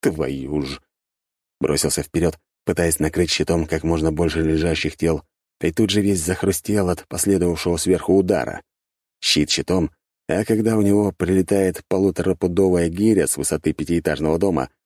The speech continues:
это мало помогает. Еще пара таких ударов, и мой позвоночник осыпется трухой в мои новые свинцовые трусы.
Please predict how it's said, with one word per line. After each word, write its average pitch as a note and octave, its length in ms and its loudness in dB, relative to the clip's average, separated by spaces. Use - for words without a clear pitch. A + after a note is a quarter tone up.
это B2 300 0
мало B2 400 2
помогает. G2 640 -2
Еще E2 280 0
пара F#2 260 -2
таких F2+ 300 -4
ударов, G2 380 0
и E2 60 -4
мой G2 180 2
позвоночник F#2+ 640 0
осыпется F#2+ 480 0
трухой G2+ 440 2
в E2+ 60 0
мои F2+ 200 4
новые D#2+ 340 4
свинцовые D#2+ 500 2
трусы. - 420 -2